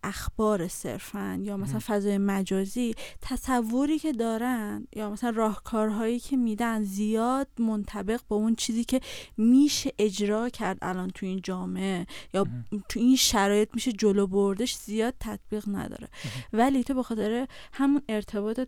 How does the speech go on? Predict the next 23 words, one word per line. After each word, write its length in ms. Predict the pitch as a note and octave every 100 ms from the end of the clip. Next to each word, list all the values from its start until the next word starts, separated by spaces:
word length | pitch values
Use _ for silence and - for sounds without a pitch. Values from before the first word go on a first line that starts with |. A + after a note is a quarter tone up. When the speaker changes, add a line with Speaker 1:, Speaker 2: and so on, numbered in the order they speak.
| B3
Speaker 1:
مخصوصاً 500 | C4 G3 - - G#3+
با، 380 | G3+ G3+ F#3+ -
اه، 320 | - G3 F#3+ -
الان 280 | G3 F#3+
دهه 340 | F#3+ F#3+ F#3+ F#3+
هشتادی 500 | G3 - F#3+ F#3 G3
ها، 160 | G3+
حالا 260 | G3 G3 G3
یا 300 | F3+ G3+ G3
نسل‌های 500 | G3 G3 - G#3 G3+
بعد 300 | - G3+ -
که 120 | -
خواهند 500 | - G3+ G3 F#3 F#3+
اومد، 280 | G3 G3+ D4+ - - - -
این 220 | D4+ E4
موزل 640 | C#4 B3 A#3 A3+ B3 C#4+
رو 80 | D4+
من 240 | B3+ C4+ C4+ -
زیاد 340 | A3 A#3 A#3+ B3+
ندیدم 400 | B3 A#3 G3+ F3+
تو 140 | -
تصمیم 540 | - F#3 - G3+ F#3+ F#3
گیریات 480 | G3 F#3+ G3 G3